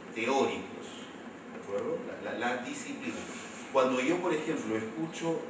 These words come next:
a un estudiante de psicología, ¿no? Uno, yo, uno de mis estudiantes de psicología social experimental, por ejemplo,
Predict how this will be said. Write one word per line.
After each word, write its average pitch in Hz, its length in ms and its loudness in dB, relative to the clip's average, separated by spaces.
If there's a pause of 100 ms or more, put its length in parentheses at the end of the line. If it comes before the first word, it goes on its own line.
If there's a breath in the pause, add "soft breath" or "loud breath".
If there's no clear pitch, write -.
a - 100 2
un - 200 2
estudiante - 920 0
de - 80 -6
psicología, - 840 -2 (540)
¿no? - 120 -4 (500)
Uno, - 120 0 (380)
yo, 135 80 0 (240)
uno 143 200 2
de 143 60 2
mis 127 120 -4
estudiantes 131 320 -2
de 139 80 0
psicología - 420 -2
social - 240 -2
experimental, - 580 -2 (680 loud breath)
por 107 120 0
ejemplo, 110 360 0